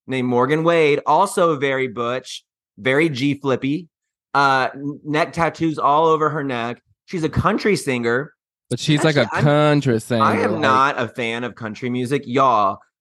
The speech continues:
Speaker 1: I looked up her latest single, Psychopath, and I do, like, a quarterly playlist. You should follow it on Spotify.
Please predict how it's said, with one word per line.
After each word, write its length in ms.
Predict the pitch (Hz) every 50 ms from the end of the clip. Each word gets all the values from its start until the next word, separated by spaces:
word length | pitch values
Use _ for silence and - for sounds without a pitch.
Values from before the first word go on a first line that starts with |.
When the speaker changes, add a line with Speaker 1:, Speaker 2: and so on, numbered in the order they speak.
| _ -
Speaker 1:
I 120 | 135 143
looked 240 | 143 143 151 190 -
up 160 | 240 262 -
her 140 | - 190 175
latest 400 | 147 139 127 127 131 135 123 -
single, 340 | - 123 117 117 120 123 123
Psychopath, 840 | - - 120 101 98 - 127 127 131 139 139 139 139 147 165 180 170 _ _ _ _ _ _ _ _ -
and 240 | 147 160 160 160 156 - _ _ -
I 140 | 135 147
do, 140 | 156 180 196
like, 160 | 196 180 -
a 240 | 156 143 135 127 117 110
quarterly 460 | - 135 123 117 120 120 120 113 107
playlist. 580 | - - 113 104 101 104 107 110 123 120 -
You 60 | 127 120
should 180 | - 135 -
follow 300 | - 127 135 156 160 135
it 60 | 113
on 100 | 107 107
Spotify. 600 | 104 - - 117 131 143 139 - - 98 101 101